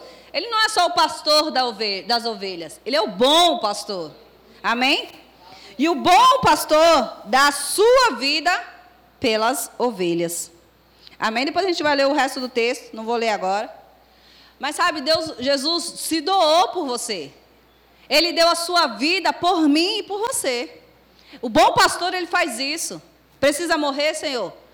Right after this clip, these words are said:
Eis-me aqui, envia-me a mim." Essa obra eu vou fazer por amor. Por amor a cada vida, a cada ovelhinha. Sabe que Deus conhece o seu nome, Jesus sabe cada um. Ele escolheu cada um.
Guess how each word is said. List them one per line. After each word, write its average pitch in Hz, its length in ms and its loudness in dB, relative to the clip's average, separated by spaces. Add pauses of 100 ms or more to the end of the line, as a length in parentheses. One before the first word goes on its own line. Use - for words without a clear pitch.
(200)
Eis-me 269 300 -2
aqui, 262 480 -4
envia-me 269 420 -2
a 302 60 0
mim." 262 300 -8 (1080)
Essa 277 420 2
obra 285 140 -4
eu 302 60 -4
vou 302 120 -4
fazer 294 340 -4
por 302 180 -4
amor. 277 400 -2 (680)
Por 262 140 -4
amor 262 260 -2
a 262 80 0
cada 262 300 -6
vida, 208 380 -10
a - 100 -12
cada 294 260 -4
ovelhinha. 240 580 -6 (640)
Sabe 294 220 -2
que 381 100 -4
Deus 330 240 0
conhece 294 480 -2
o 277 40 -8
seu 294 220 0
nome, 285 380 -2
Jesus 262 260 -6
sabe 302 220 -2
cada 339 420 0
um. 311 300 -2 (960)
Ele 277 160 -2
escolheu 302 520 2
cada 311 440 0
um. 311 420 -6